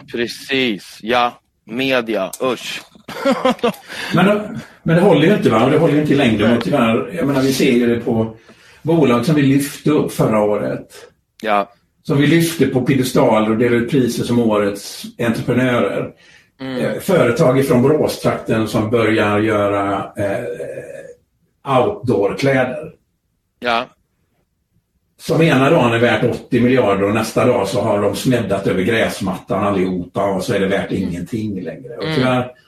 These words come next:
Speaker 2: jag har ju sett detta nu i, jag har hållit på sedan nitton, återigen, jag började jobba någonstans åttiofyra, så jag, det är ju inte min första
Speaker 1: Ja.
Speaker 2: dag på jobbet. Men jag ser,
Speaker 1: Nej.
Speaker 2: jag kan ju läsa folk som tänker snedda över gräsmattan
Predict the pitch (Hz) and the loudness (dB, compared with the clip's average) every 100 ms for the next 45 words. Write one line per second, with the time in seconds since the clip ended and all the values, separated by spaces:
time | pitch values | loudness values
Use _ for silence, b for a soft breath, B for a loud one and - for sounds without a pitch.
0 | b b b _ - 131 135 165 - - | b b b _ -2 0 2 2 0 -2
1 | - 139 131 117 104 104 104 - - 107 | 0 2 2 2 0 -2 -6 -10 -8 -2
2 | 143 139 156 113 - 113 147 - - - | 0 0 0 0 0 0 0 -2 -6 -2
3 | 156 - 160 151 110 113 - b b b | -2 -2 0 0 0 -2 -6 b b b
4 | b b - 139 170 113 113 143 156 117 | b b -8 0 2 4 4 4 2 2
5 | 123 127 - 107 - - - - 147 131 | 0 0 0 -2 -4 -6 -8 -2 0 0
6 | 95 - - - 123 123 131 - 123 131 | -2 -6 -6 -4 0 0 0 -4 -2 0
7 | - 123 113 - 120 - 110 101 - 104 | 0 0 0 0 -2 0 0 -2 -2 -4
8 | 92 - - _ b b b 139 139 - | -4 -12 -14 _ b b b -2 0 2
9 | - 156 147 151 156 165 165 196 190 - | 4 4 4 4 6 6 6 4 4 2
10 | - - 196 - 175 - - 139 139 110 | -2 2 2 4 2 2 2 2 4 2
11 | 143 165 151 107 104 113 110 104 90 95 | 2 4 4 4 2 0 0 -2 -6 -4
12 | 95 | -4